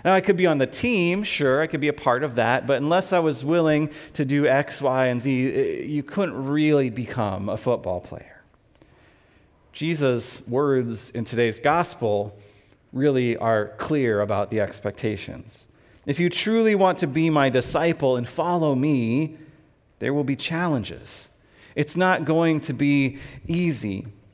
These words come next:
There are gonna be some things that are hard. It might cost you something. And he does this today with some kind of difficult sayings, doesn't he?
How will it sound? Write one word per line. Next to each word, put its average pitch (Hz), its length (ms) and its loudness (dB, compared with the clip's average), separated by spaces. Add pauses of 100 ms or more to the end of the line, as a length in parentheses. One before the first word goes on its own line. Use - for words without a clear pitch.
(280)
There 143 180 4
are 151 40 4
gonna 160 200 2
be 160 140 2
some 160 180 0
things 160 300 2
that 151 100 2
are 156 60 4
hard. 170 320 4
It 151 100 4
might 160 520 0
cost 196 440 -6
you 120 120 -4
something. 98 580 -10 (920)
And 151 80 2
he 151 80 4
does 160 260 2
this 151 220 0
today 139 300 2
with 135 180 2
some 127 360 0 (380)
kind 247 220 -10
of - 180 -12
difficult 165 540 -8
sayings, 101 580 -4
doesn't 107 340 -4
he? 98 240 -6